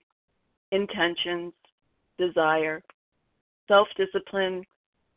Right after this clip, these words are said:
a necessary or wish, um, inability to control, the mental defense, human power, and long period of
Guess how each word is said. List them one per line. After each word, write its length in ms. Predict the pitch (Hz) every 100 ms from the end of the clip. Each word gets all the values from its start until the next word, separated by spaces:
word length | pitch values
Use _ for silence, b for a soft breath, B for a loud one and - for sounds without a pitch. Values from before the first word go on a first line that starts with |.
| -
a 80 | 180
necessary 800 | 180 185 202 190 185 175 170
or 140 | - 160
wish, 300 | 160 160 202 - - - _ _ _ _ _ _ -
um, 300 | 170 156 - _ -
inability 560 | 202 202 190 190 190 190
to 60 | 180
control, 680 | - 170 - 196 202 233 285 _ _ _ _ _ _ _ -
the 80 |
mental 340 | 185 190 208 226
defense, 480 | 226 - 175 175 160 _ _ _ _ _ _ _
human 340 | - 196 196 196
power, 520 | - 156 160 151 151 _ _ _ _ _
and 140 | 170 165
long 280 | 160 170
period 300 | 170 156 156
of 60 | 139